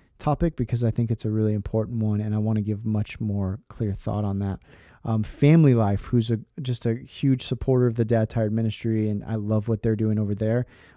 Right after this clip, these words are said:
Um, they have a great blended families kind of arm of their ministry,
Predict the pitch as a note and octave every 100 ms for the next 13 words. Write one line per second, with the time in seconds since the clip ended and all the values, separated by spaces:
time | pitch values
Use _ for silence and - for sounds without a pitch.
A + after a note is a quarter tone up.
0 | - A2+ G#2+ G#2+ C3+ E3 D#3+ A#2+ A#2+ A2
1 | A2+ C3+ E3 - - - _ _ - B2
2 | B2+ C3 A#2 - B2 A#2 A#2 A2+ A2+ G#2+
3 | - A2 G2+ - _ _ _ - E3 -
4 | - C3 A#2 A#2+ C3+ B2+ C#3+ C#3+ D3 D3+
5 | - E3 E3